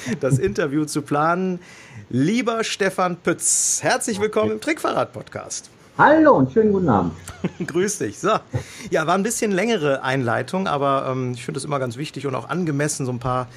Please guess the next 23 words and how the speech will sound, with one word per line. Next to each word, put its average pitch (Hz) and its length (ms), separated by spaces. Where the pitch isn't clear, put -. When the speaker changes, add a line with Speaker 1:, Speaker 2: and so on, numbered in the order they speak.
Speaker 1:
Sätze 147 380
über 131 240
die 120 100
Interviewgäste 113 720
zu - 160
sagen. 98 480
Speaker 2:
Mhm. 104 120
Speaker 1:
Ähm, 135 440
hab 175 220
ich 208 120
was 185 220
ganz, 226 320
ganz 190 300
Zentrales, 170 760
äh, 143 180
vergessen, 135 680
auf - 80
das - 260
wir 104 340
gleich 127 240
noch 131 160
eingehen 143 400
müssen? 104 400